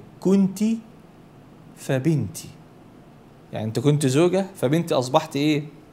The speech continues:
طلقتي طلقة بائنة. قالت له: "كنا فما فرحنا،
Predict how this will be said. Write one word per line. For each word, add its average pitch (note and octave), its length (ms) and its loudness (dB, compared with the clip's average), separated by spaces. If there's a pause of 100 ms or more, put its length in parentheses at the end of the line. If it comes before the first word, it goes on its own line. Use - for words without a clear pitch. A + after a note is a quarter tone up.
(140)
طلقتي C#3 720 2
طلقة D3+ 500 2
بائنة. A2+ 400 -2 (2250)
قالت E3+ 340 4
له: E3 100 6
"كنا E3 720 2
فما F3 460 2
فرحنا، F#3 920 0